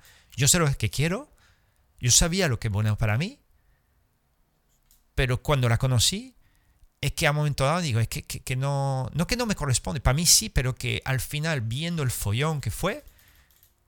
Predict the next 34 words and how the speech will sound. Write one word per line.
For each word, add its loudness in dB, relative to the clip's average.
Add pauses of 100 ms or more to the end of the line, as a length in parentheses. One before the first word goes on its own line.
(160)
es -4
que 0
no, -2
no, 0
no, 0
no 0
puede -2
ser. -6 (640)
O 2
sí 6
puede 2
ser 2
a -2
base -2
de -2
sufrimiento. -4 (720)
Y 2
eso 6
no 2
lo 0
quiero. -2 (1400)
No. -4 (380)
Entonces, 0
¿qué 0
hacemos? 4 (500)
Pues 2
te 4
jode. 2
<laughs> -4 (880)
Eh, -6
jódete, -2
cabrón. -8 (280)
Este 2
jode. 2